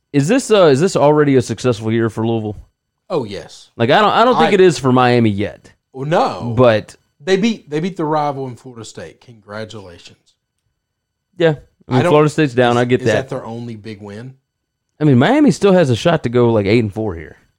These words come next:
Speaker 2: Is that their only, um, they're in the A C C. We know what I think of them. Is that their only big win?
Speaker 1: Yeah.
Speaker 2: Okay.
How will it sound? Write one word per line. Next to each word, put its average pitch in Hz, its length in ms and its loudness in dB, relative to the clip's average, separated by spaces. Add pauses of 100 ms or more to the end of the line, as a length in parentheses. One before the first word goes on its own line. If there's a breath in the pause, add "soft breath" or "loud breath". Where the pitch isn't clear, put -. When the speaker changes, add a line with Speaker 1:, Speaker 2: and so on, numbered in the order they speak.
Speaker 2:
Is 131 180 -14
that 123 180 -10
their 120 140 -10
only, 113 300 -12
um, 120 180 -16 (380)
they're 110 120 -10
in 117 80 -12
the 117 100 -12
A 110 100 -10
C 147 180 -14
C. 101 280 -16 (120)
We 113 100 -20
know 107 160 -12
what 113 140 -16
I 104 80 -14
think 107 240 -20
of 120 100 -20
them. 90 240 -20 (540)
Is 123 160 -16
that 123 160 -10
their 120 160 -10
only 113 200 -12
big 104 200 -16
win? 104 280 -18 (680)
Speaker 1:
Yeah. 147 200 -2 (280)
Speaker 2:
Okay. 101 180 -20